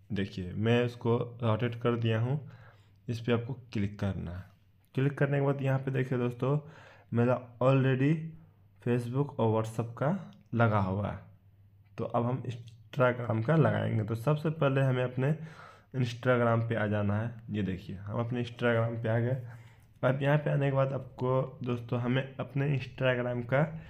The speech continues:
लिंक बाहर करना है। तो चलिए, आज बा-, Instagram का लिंक जो हम से-, अभी जो हम वीडियो शेयर करते हैं, अब वीडियो शेयर नहीं करना है। इस वीडियो के माध्यम से देख के आपको अपने Instagram का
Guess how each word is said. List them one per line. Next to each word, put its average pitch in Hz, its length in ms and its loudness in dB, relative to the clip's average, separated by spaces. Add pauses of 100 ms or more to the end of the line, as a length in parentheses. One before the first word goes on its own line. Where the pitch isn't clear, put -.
(280)
लिंक 147 360 6 (260)
बाहर 110 280 2
करना 95 480 -4
है। 92 60 -6 (140)
तो 113 180 2 (360)
चलिए, 120 220 2
आज 117 80 0 (100)
बा-, 110 160 -4
Instagram 123 600 -8
का 123 60 2
लिंक 131 340 0
जो 113 140 2
हम 117 220 2
से-, 113 260 -6
अभी 120 180 2
जो 120 120 2
हम 117 120 0 (220)
वीडियो 117 320 2
शेयर 120 240 2
करते 107 380 -2
हैं, 110 140 0
अब 110 140 0
वीडियो 113 260 2
शेयर 113 280 0
नहीं 120 120 0
करना 120 300 0
है। 131 160 -2 (240)
इस 156 140 0
वीडियो 123 260 2
के 120 120 -2
माध्यम 113 380 2
से 120 120 -4
देख 135 320 -4
के 127 60 -2
आपको 117 260 -2
अपने 131 340 -2
Instagram 117 520 2
का - 200 2